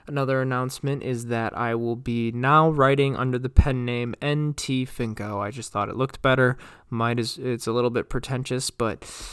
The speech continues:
I'm just gonna go ahead with it. Um, so be on the lookout for that, I suppose. And then for episode six, I'm super excited for our guest. We have David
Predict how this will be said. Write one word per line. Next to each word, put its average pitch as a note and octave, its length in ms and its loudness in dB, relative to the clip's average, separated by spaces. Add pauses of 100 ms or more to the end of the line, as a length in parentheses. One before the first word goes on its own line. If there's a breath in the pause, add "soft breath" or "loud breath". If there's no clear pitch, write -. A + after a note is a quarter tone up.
(400 loud breath)
I'm A2+ 180 -2
just A2 180 -4
gonna A2+ 160 0
go A2 220 4
ahead B2 300 2
with C3 220 4
it. D3 240 2 (420 soft breath)
Um, A#2 360 -10
so A2 240 -6
be A#2+ 180 -4
on B2 140 0
the B2 60 0
lookout B2+ 360 0
for - 200 -4
that, D3+ 320 0
I A#2+ 140 -2
suppose. C3+ 720 -8 (320)
And C#3+ 180 -2
then D3+ 360 0 (1300)
for - 160 0
episode F#3 380 2
six, - 640 -4
I'm B2 180 -2
super B2+ 280 0
excited A#2+ 440 -2
for B2 220 -6
our B2 160 -2
guest. A#2 420 -10 (340 loud breath)
We D3 260 0
have A#2+ 460 -8
David C#3 340 2